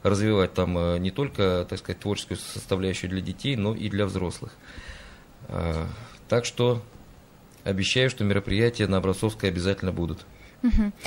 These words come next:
Speaker 2: Хорошо, спасибо. Возвращаясь всё-таки к празднику «Сызранские помидоры», к его традициям. А, изначально была традиция таких помидорных, э, помидорных боёв, когда люди кидались помидорами.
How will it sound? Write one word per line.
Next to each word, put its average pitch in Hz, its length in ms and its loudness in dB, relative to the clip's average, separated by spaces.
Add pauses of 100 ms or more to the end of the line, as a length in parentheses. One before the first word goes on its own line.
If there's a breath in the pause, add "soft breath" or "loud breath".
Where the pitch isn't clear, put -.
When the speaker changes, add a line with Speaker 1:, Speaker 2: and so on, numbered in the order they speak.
(840 loud breath)
Speaker 2:
Хорошо, 262 300 2
спасибо. 262 360 2
Возвращаясь 233 520 4
всё-таки 208 360 0
к - 120 -10
празднику 226 380 4
«Сызранские 226 560 0
помидоры», 247 380 4
к 269 100 -2
его 233 240 4
традициям. 220 800 0
А, 185 340 2
изначально 247 440 4
была 233 200 2
традиция 220 920 0 (260)
таких - 360 -2
помидорных, 220 920 2
э, 185 240 4
помидорных 214 580 4
боёв, 196 560 2
когда 175 380 0
люди 180 260 -2
кидались 190 400 -2
помидорами. 233 640 4